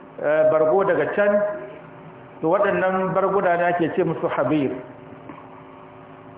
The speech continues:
Daga cikin atamfohinmu akwai Dakar ko Cote d'Ivoire da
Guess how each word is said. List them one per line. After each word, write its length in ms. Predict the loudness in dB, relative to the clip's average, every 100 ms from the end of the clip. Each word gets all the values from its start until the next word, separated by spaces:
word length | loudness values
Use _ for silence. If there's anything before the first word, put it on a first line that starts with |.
| -20 -20 -6
Daga 200 | -2 0
cikin 200 | 0 0 0
atamfohinmu 720 | 2 2 2 2 2 2 2
akwai 560 | 2 2 4 2 2 -2 -6 -14 -18 -20 -12 -2
Dakar 800 | 2 4 4 4 2 -2 -4 0
ko 400 | 2 2 0 -6 -12 -16 -20 -20 -8
Cote 160 | -2 0
d'Ivoire 480 | 2 2 4 4 4 0 -4 -8 -14 -20 -20 -16 -14 -14 -18 -20 -20 -6
da 420 | 2 4 6 4